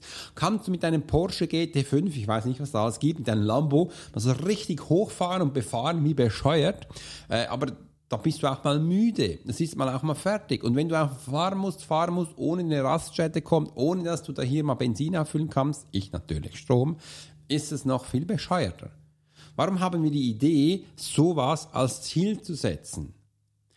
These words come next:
Und da hat sich gesagt, stimmt. Ich sag, ja, was willst du dann wirklich? Was willst du,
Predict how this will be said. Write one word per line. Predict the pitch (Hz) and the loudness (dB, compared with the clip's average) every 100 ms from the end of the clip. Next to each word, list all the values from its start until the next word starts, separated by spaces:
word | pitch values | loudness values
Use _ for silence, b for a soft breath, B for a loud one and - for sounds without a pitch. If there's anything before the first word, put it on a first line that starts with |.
| B B - | B B -6
Und | 123 | -2
da | |
hat | 147 | -2
sich | 147 | -2
gesagt, | 123 110 - | -4 -6 -6
stimmt. | - - 185 120 - - _ _ | -8 -6 -4 -4 -8 -20 _ _
Ich | 92 | -6
sag, | 113 | -2
ja, | 123 | 0
was | 135 131 | 2 4
willst | 156 165 | 2 0
du | 156 | -2
dann | 151 156 | 0 0
wirklich? | 165 220 - 196 98 - - | 0 -4 -2 -2 -2 -6 -8
Was | 120 143 117 | -4 -2 0
willst | 143 233 254 - | 0 2 0 -2
du, | 254 127 | -2 -2